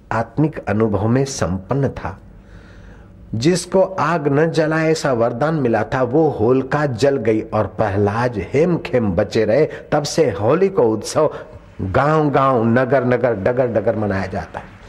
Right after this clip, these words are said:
हम बच्चे थे तो हमारी माँ गेहूं के, गेहूं के आटे का रोट बनाती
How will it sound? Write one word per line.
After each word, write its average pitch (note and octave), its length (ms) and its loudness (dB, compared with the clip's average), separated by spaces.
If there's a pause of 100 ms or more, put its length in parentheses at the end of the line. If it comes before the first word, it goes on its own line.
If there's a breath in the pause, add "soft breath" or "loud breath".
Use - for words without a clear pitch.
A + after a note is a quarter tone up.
(460 loud breath)
हम F#3 220 4
बच्चे D3+ 460 0
थे C#3 120 2
तो D3+ 140 0
हमारी A#2+ 520 0
माँ E2 300 -2 (1160 loud breath)
गेहूं B2 480 0
के, - 380 -4 (340)
गेहूं C3 260 2
के D3 160 0
आटे A#2 400 -4
का C#3 180 -2
रोट A#2+ 320 0
बनाती D#2 540 -6